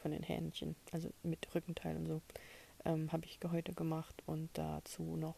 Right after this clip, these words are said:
Brokkoli und Mais. Und, ähm, ja, das hab ich dann schön vorbereitet. Und zum Essen hab ich mir dann eben, ähm,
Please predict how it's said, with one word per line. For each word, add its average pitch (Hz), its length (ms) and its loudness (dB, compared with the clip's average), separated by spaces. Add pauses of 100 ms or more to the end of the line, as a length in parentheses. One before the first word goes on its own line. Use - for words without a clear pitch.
Brokkoli 160 580 0
und 160 320 0
Mais. 156 400 2 (1000)
Und, 165 320 4
ähm, 151 280 2 (540)
ja, - 100 2 (120)
das - 160 0
hab 180 80 6
ich 175 80 0
dann 165 140 2
schön 165 200 2
vorbereitet. - 600 -2 (380)
Und 247 280 12
zum 196 140 8
Essen 185 320 6
hab 170 120 4
ich 170 140 0
mir 170 120 6
dann 180 260 8 (100)
eben, 165 380 6 (840)
ähm, 185 560 8